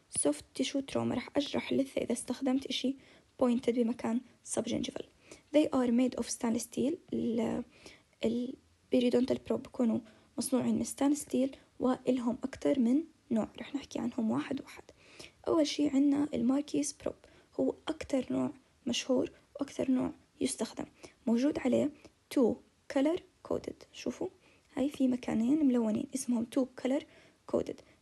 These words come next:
بيتقسم من، ببلش من زيرو بيوصل لتلات. هاي المنطقة بتكون شو؟ مش ملونة،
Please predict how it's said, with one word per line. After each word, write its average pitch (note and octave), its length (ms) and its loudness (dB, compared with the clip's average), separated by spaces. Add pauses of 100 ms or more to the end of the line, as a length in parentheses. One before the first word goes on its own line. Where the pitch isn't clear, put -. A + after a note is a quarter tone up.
(100)
بيتقسم D#4 640 0 (320)
من، A3 220 0 (400)
ببلش B3 380 0
من G#3+ 120 2
زيرو A#3 360 0 (800)
بيوصل C#4+ 340 2
لتلات. - 440 -2 (320)
هاي C#4 180 4
المنطقة B3+ 520 0 (260)
بتكون C4+ 300 0
شو؟ B3 260 0 (380)
مش D4 160 0
ملونة، A3+ 340 2